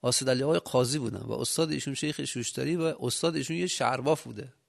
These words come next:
به قول ما یزدی میگیم شرواف، که اصلاً ما نمیدونیم این کی بوده، استادش کی بوده، از کجا اینا رو آورده بوده، این مطالب معارف. او به شیخ شوشتری یاد داده اینا رو. و این سلسله م-، متأخر از عرفا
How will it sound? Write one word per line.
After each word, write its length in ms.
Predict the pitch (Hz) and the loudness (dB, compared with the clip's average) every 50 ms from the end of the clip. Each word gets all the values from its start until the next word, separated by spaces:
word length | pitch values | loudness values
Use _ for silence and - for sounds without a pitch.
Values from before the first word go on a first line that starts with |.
| _ _ _ _ _ _ _ _ | _ _ _ _ _ _ _ _
به 60 | - - | -14 -8
قول 140 | - 117 127 | -6 -6 -6
ما 140 | 123 123 120 | -6 -6 -4
یزدی 280 | 113 110 107 131 131 | -4 -6 -6 -8 -10
میگیم 140 | 123 123 127 | -12 -12 -14
شرواف، 460 | 123 - 95 - 107 110 107 120 120 - _ _ _ _ _ _ _ _ _ _ _ _ | -12 -12 -12 -12 -12 -12 -14 -16 -18 -20 _ _ _ _ _ _ _ _ _ _ _ _
که 100 | - - | -14 -10
اصلاً 260 | - 147 143 - 202 190 | -8 -8 -6 -6 -6 -4
ما 140 | 185 190 | -4 -4
نمیدونیم 460 | 190 190 208 214 214 185 202 190 196 - | -4 -4 -4 -6 -6 -6 -6 -6 -6 -8
این 180 | - 190 165 | -10 -14 -14
کی 360 | - - - - - 196 214 | -8 -6 -4 -2 0 2 0
بوده، 540 | 208 175 160 156 147 160 180 143 110 117 - - _ _ _ _ _ _ _ _ _ _ _ _ _ _ | 2 2 4 4 8 8 8 8 8 6 0 -10 _ _ _ _ _ _ _ _ _ _ _ _ _ _
استادش 600 | 143 139 131 - - - 185 175 160 151 - - | 2 2 2 2 2 2 2 4 2 0 -2 -2
کی 140 | - - 170 | -4 -4 -4
بوده، 360 | 139 135 131 127 131 131 - | -2 -2 0 0 0 0 0
از 180 | 139 143 - - | 0 -2 -2 -2
کجا 280 | - 139 131 160 180 | -2 -2 2 2 2
اینا 160 | 160 147 165 | 2 2 2
رو 80 | 170 170 | 2 4
آورده 460 | 156 147 131 139 143 143 - 165 160 | 4 4 2 2 2 0 2 2 2
بوده، 180 | 156 - 123 120 | 2 2 0 0
این 200 | 120 120 123 131 | -2 -2 -2 -2
مطالب 320 | 123 - - 120 123 120 | -4 -4 -4 -4 -4 -4
معارف. 460 | 127 123 123 120 117 123 127 139 - - _ _ _ _ _ _ _ _ _ _ _ _ | -6 -6 -4 -4 -4 -4 -6 -8 -12 -16 _ _ _ _ _ _ _ _ _ _ _ _
او 200 | - 226 233 214 | 2 4 6 6
به 100 | 160 147 | 6 6
شیخ 300 | 139 - 151 135 - 135 | 4 4 2 0 0 0
شوشتری 480 | 123 - 139 123 - - 135 127 113 120 | -2 -2 -2 -2 -2 -2 -2 -2 0 0
یاد 180 | 123 127 113 | 0 0 -2
داده 260 | 107 - 117 131 131 127 | -4 -6 -6 -6 -8 -10
اینا 160 | 131 123 127 123 | -12 -10 -10 -10
رو. 120 | 120 123 - _ _ _ _ _ _ _ _ _ _ _ _ _ _ _ _ _ | -12 -12 -16 _ _ _ _ _ _ _ _ _ _ _ _ _ _ _ _ _
و 40 | 123 | -2
این 260 | - - 208 208 220 | -2 0 2 0 2
سلسله 760 | 196 - - - 165 156 147 - - 156 147 143 143 139 135 135 | 2 2 4 6 6 4 4 4 4 4 4 6 6 6 4 4
م-، 80 | 131 | 2
متأخر 800 | 131 131 131 185 190 143 139 - 147 - 131 127 - - 143 139 | 0 -2 -2 0 0 0 2 2 2 2 2 0 0 0 0 0
از 220 | 139 135 139 127 139 | 2 2 2 0 0
عرفا 800 | - 139 139 139 135 135 - 175 180 202 214 226 233 233 233 | -2 2 4 6 6 6 8 10 10 10 10 8 4 -2 -6